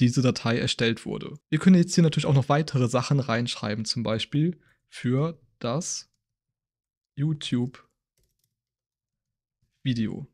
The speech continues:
Wir können natürlich auch einfach neue Kommentare in einer neuen Zeile hinzufügen. Wie wir hier schon sehen, das funktioniert einfach mit zwei Slashs. Das heißt, ich kann an eine beliebige Stelle gehen, zum Beispiel hier,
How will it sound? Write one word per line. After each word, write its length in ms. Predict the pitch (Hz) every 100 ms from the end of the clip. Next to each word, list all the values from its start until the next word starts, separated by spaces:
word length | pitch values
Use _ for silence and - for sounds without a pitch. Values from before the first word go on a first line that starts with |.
| _ -
Wir 100 | -
können 140 | 175
natürlich 240 | 180 165
auch 100 | 147
einfach 240 | 143 131 117
neue 200 | 143 180
Kommentare 600 | - 131 - 123 131 151
in 180 | - 160
einer 200 | 143 135
neuen 240 | 127 127
Zeile 260 | 123 120 110
hinzufügen. 800 | 107 - 185 - 123 165 - _ _ _ _ _ -
Wie 100 | 170
wir 60 |
hier 140 | 156 143
schon 160 | 135
sehen, 480 | 113 131 160 180 - _ _
das 180 | 151 -
funktioniert 320 | 165 - 143
einfach 160 | 139 131
mit 160 | 120
zwei 240 | - 117 110
Slashs. 540 | - 110 120 190 -
Das 220 | 123 -
heißt, 220 | 131 160 -
ich 100 | -
kann 200 | 151 -
an 60 |
eine 200 | 135 135
beliebige 400 | 120 151 160 131
Stelle 300 | - 160 165
gehen, 240 | 98 117 160
zum 160 | 123
Beispiel 280 | 110 - 110
hier, 400 | - 135 147